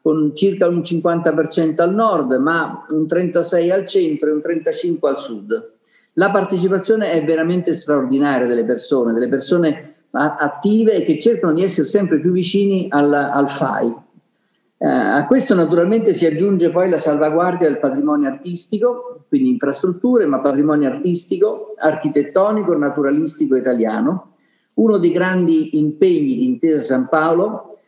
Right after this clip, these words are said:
che oltre ad essere la prima banca in Italia è diventata negli anni un primario operatore culturale del paese. L'entusiasmo e l'impegno del fai sono anche l'entusiasmo e l'impegno di Intesa San Paolo, coincidono,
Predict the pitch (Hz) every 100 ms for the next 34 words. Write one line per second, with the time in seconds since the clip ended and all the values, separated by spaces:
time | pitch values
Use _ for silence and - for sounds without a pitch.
0 | _ _ 170 208 208 180 180 170 160 147
1 | 147 160 170 147 156 151 180 214 185 143
2 | 143 175 190 185 156 151 180 185 151 131
3 | 135 135 175 180 139 127 120 175 180 165
4 | 127 117 175 185 160 123 117 120 - 117
5 | 101 98 - - _ _ _ _ _ _
6 | _ - 202 190 190 220 240 226 196 180
7 | 170 190 180 156 135 131 185 185 214 -
8 | 180 165 180 185 170 143 131 143 135 160
9 | 143 123 120 151 147 196 220 214 165 143
10 | 165 165 165 151 147 113 123 156 160 151
11 | 123 113 113 117